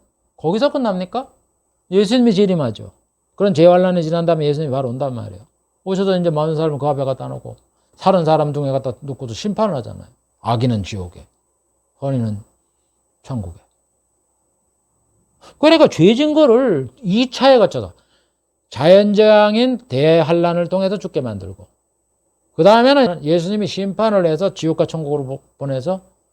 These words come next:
이제는 심판을 하고 이렇게 되는 게 뭐냐? 하나님이 멸하는 과정이다.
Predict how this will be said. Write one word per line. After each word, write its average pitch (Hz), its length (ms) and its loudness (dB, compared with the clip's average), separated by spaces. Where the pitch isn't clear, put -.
이제는 131 380 -6
심판을 113 480 -8
하고 92 220 -14
이렇게 214 540 -2
되는 135 300 -4
게 151 280 -4
뭐냐? 143 400 -6
하나님이 127 380 -4
멸하는 117 380 -4
과정이다. 98 580 -8